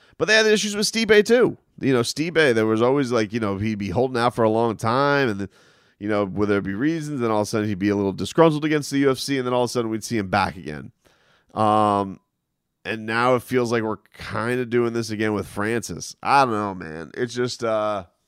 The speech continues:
it's a bit of a bummer. Now, as far as the matchup's concerned, Derek Lewis versus Ciryl Gane, I mean,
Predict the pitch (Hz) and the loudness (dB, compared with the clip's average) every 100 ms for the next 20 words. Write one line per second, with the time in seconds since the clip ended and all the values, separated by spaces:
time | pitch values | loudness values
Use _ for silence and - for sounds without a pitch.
0 | _ _ _ _ _ _ _ _ - 139 | _ _ _ _ _ _ _ _ -8 -4
1 | 156 147 170 139 113 117 107 92 120 127 | -4 -2 -2 -2 0 0 0 -2 0 2
2 | 127 - 190 143 120 95 110 156 165 - | 2 4 4 4 -2 2 2 2 -2 -2
3 | 165 151 156 160 135 123 135 127 135 123 | -4 -2 -2 -2 2 4 4 4 0 0
4 | 123 120 113 - 131 123 110 117 139 127 | -4 -4 -4 0 2 2 0 -2 -2 0
5 | 120 117 107 | 0 0 -4